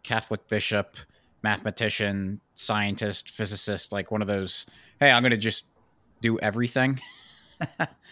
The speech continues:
under the sun." And, uh, I think it was the thirteenth cent-, thirteenth or fourteenth century that he wrote in. It was, like, the, credited as the first treatise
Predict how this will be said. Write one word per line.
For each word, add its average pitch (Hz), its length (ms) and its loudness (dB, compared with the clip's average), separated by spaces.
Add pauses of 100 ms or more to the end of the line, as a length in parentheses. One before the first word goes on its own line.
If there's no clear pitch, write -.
(500)
under 120 240 4
the 117 80 -2
sun." 123 400 4 (520)
And, 107 380 4
uh, 104 340 4
I 113 40 2
think 156 80 6
it 220 40 4
was 226 120 0
the 123 80 -4
thirteenth 143 360 4
cent-, 117 260 0
thirteenth 180 340 2
or - 40 2
fourteenth 127 440 0
century 113 400 0
that 87 140 -2
he 90 80 -4
wrote 101 220 2
in. 92 60 -2
It 87 40 -4
was, 82 120 -8
like, 101 160 -4
the, 95 340 0
credited 123 340 4
as 98 140 0
the 101 100 -4
first - 420 0
treatise - 600 0